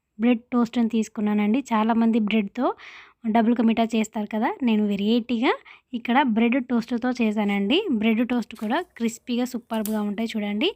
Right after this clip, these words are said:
ఇలా క్రిస్పీగా ఉండాలి. మనం బ్రెడ్ తెచ్చుకొని ఫ్రై చేసుకున్నా కానీ ఇదే క్రిస్పీ ఉండాలి కదండి. అన్-, వేంపే పని లేకుండా ఈజీగా బ్రెడ్ టోస్ట్తో మనం అద్దిరిపోయే డబుల్ కా మీఠాని చేయబోతున్నాం.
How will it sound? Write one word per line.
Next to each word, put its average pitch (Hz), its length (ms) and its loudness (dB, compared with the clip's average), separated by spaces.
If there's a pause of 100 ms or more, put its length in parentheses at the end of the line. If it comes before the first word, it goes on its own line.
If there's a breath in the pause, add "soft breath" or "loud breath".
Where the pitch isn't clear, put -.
(380 loud breath)
ఇలా 247 120 2 (100)
క్రిస్పీగా 240 520 -2
ఉండాలి. 214 300 -2
మనం 220 240 0
బ్రెడ్ 214 240 -4
తెచ్చుకొని 233 480 0 (240)
ఫ్రై 240 220 2
చేసుకున్నా 220 480 0
కానీ 262 180 2 (160)
ఇదే 233 220 2 (340)
క్రిస్పీ 233 340 0 (120)
ఉండాలి 208 340 0
కదండి. 214 400 0 (720 loud breath)
అన్-, 233 360 4 (200)
వేంపే 247 360 4
పని 226 160 0 (120)
లేకుండా 220 300 -2 (120)
ఈజీగా 226 360 2 (100)
బ్రెడ్ 226 240 0
టోస్ట్తో 233 360 -2 (120)
మనం 240 160 2 (100)
అద్దిరిపోయే 226 540 0 (520)
డబుల్ 226 280 2
కా 233 80 2
మీఠాని 220 300 2
చేయబోతున్నాం. 208 560 0